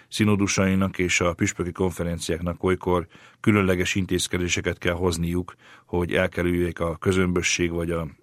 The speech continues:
a prozelitizmus veszedelmét. Ez különösen vonatkozik a, a fiatal egyházakra. A katolikusoknak a más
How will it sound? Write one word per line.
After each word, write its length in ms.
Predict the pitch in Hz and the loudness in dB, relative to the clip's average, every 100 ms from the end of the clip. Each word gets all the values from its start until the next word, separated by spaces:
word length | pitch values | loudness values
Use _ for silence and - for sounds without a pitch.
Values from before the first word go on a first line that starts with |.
| - | -14
a 180 | 76 73 | -12 -6
prozelitizmus 760 | 95 90 90 87 87 82 85 | -2 0 0 -2 -6 -6 -6
veszedelmét. 840 | - 87 - 87 82 80 78 78 - - - - - _ - - _ | -2 -2 0 0 -2 -4 -8 -12 -18 -20 -20 -20 -20 _ -20 -20 _
Ez 280 | - 110 98 90 - | 0 2 2 -4 -8
különösen 480 | - 120 104 98 95 | 2 4 4 4 2
vonatkozik 580 | 101 101 - 98 92 90 | 4 2 2 -2 -2 0
a, 360 | 90 90 82 60 | 2 2 0 -4
a 60 | |
fiatal 380 | 78 101 92 92 | 0 0 2 2
egyházakra. 680 | 92 - 87 85 85 92 107 - _ _ - | 0 0 -2 -2 0 0 0 -4 _ _ -10
A 80 | |
katolikusoknak 760 | 85 107 107 98 90 98 92 90 | -2 2 2 2 0 -2 -2 0
a 60 | 92 | 2
más 440 | 98 98 - - | 2 2 0 -4